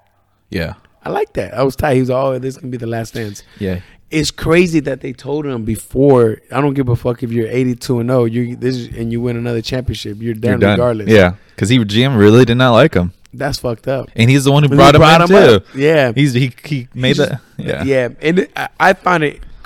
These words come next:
Speaker 2: I didn't know all that beef going on.
Speaker 1: Yeah.
Speaker 2: Like, that was new to me. I didn't know about them not liking
Speaker 1: I didn't
Speaker 2: each
Speaker 1: know.
Speaker 2: other
Speaker 1: I didn't
Speaker 2: and all
Speaker 1: know
Speaker 2: that.
Speaker 1: any of this.
Speaker 2: Yeah. So all that, it was like, "Damn, bro,
Speaker 1: Yeah.
Speaker 2: all that was going down."
Speaker 1: Yeah. The most I
Speaker 2: Um,
Speaker 1: knew was just Dennis, Dennis Rodman, 'cause he was
Speaker 2: so
Speaker 1: more
Speaker 2: I'm gonna
Speaker 1: public.
Speaker 2: ask you something. Do you think,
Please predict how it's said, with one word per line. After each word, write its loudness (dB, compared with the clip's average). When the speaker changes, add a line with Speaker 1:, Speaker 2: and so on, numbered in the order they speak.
Speaker 2:
I 4
didn't 0
know 2
all -2
that -8
beef -4
going -10
on. -16
Speaker 1:
Yeah. -10
Speaker 2:
Like, -6
that -2
was -8
new -6
to -12
me. -12
I -10
didn't -10
know -10
about -16
them -10
not -14
liking -10
Speaker 1:
I -2
didn't -4
Speaker 2:
each -8
Speaker 1:
know. -4
Speaker 2:
other -6
Speaker 1:
I 2
didn't -2
Speaker 2:
and 0
all 0
Speaker 1:
know -2
Speaker 2:
that. 0
Speaker 1:
any 0
of -2
this. -10
Speaker 2:
Yeah. 0
So -4
all -2
that, -2
it -4
was -8
like, -18
"Damn, -12
bro, -2
Speaker 1:
Yeah. -4
Speaker 2:
all -6
that -10
was -12
going -10
down." -10
Speaker 1:
Yeah. -8
The -4
most 0
I 0
Speaker 2:
Um, 0
Speaker 1:
knew 4
was 2
just -10
Dennis, -2
Dennis -6
Rodman, -2
'cause -10
he -2
was 4
Speaker 2:
so 6
Speaker 1:
more 6
Speaker 2:
I'm 0
gonna 0
Speaker 1:
public. 4
Speaker 2:
ask -2
you -6
something. -14
Do -12
you -10
think, -8